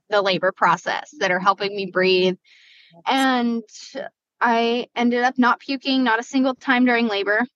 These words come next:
I was only in labor for about five hours, and I only pushed for about thirteen minutes.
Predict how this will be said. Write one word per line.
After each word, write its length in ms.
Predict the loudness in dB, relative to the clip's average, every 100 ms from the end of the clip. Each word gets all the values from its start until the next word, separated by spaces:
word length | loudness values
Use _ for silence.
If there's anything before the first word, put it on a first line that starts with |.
| _ _ _
I 520 | -4 -2 0 -2 -4 -6
was 180 | -6 -6
only 340 | 0 4 4 6
in 160 | 6
labor 360 | 6 4 2 0
for 160 | 0
about 320 | 0 0 -2 0
five 240 | 0 0
hours, 420 | 0 0 -2 -8
and 160 | -8 0
I 60 |
only 240 | 4 4 2
pushed 380 | 2 0 0 0
for 100 | 2
about 340 | 4 2 2
thirteen 380 | -2 0 4 4
minutes. 480 | 2 -4 -6 -16